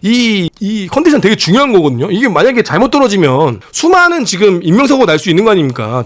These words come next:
위험한 행동인데 지금 이것을 지휘관들의 그러한 이 불안감, 지휘관들의 그런 긴장감 때문에 계속 이 사태가 짧아-, 짧은 대기 사태가 길어진다는 거죠.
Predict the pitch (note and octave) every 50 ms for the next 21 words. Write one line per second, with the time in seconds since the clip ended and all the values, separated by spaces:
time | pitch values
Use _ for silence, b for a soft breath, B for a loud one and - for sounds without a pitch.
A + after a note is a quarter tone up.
0 | B B - E3 A#3 C4 C#4 C4+ B3 A3 F#3+ F3 D3 B2+ A#2+ E3+ A#3+ A3+ D#3 A#2+
1 | G2+ - - - C4 A#3 G#3 G#3 C4+ A#3 C4 C4 A#3+ G3 D3+ B2+ - - G3+ A#3+
2 | B3 B3+ A#3+ A3+ A#3 A3 A3 G3+ D#3+ - F3 G3 F#3+ F#3+ F#3+ F#3 F3+ E3+ C#3+ D3+
3 | D3 B2+ - D#3+ G3+ F#3+ D#3 C3+ A#2+ G2+ G2 - _ _ _ - F#3 G#3+ G#3+ G#3+
4 | G#3 G3+ G3+ G#3+ G#3 F#3+ - - F#3 F3+ E3 D3 C3+ B2+ - - E3 F#3+ A3 A#3
5 | A3+ A3 F#3 D#3 E3 D3+ C#3 D3 G#3+ C4 D4 C#4 b b b - G#3+ A3 A#3+ -
6 | F3+ F#3+ E3+ A3 - - C4 A#3+ C4 C4+ C4 B3+ C4+ D4 D4 D#4+ D4 - C4+ D4
7 | D#4+ D#4+ D#4 A3 G3 F#3 G3 F#3+ F#3+ - F#3+ F3+ - - F3+ A#3 A#3+ A#3 G#3+ F#3+
8 | E3 D3 C#3 B2 A2+ G2+ G#2+ G#2+ A2+ B2 C3 A2 F#2 G2+